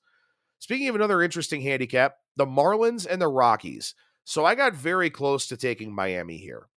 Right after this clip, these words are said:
and Miami is the opposite of Chicago. The Cubs should be better than they are from a record standpoint. The Marlins should be substantially worse. However, in this game, you got Austin Gomber and Yuri Perez.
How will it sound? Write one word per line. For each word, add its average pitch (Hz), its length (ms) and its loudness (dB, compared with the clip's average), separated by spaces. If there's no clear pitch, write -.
and 131 140 -4
Miami 202 360 0
is 165 120 -2
the 139 120 0
opposite 117 360 2
of 98 100 -6
Chicago. 80 600 -4
The 101 80 -10
Cubs 175 320 2
should 175 220 -2
be 170 80 -4
better 147 240 2
than 131 180 -4
they 131 140 0
are 127 140 4
from 117 160 -10
a 104 40 -2
record 117 340 -2
standpoint. 117 580 -4
The 143 100 -2
Marlins 135 380 2
should 123 240 -6
be 120 100 -4
substantially 107 680 -4
worse. 82 460 -6
However, 247 420 4
in 175 100 2
this 185 200 -2
game, 180 240 -4
you 156 60 -4
got 175 160 4
Austin 147 440 2
Gomber 135 480 2
and 113 140 -4
Yuri 117 320 -2
Perez. 90 600 -4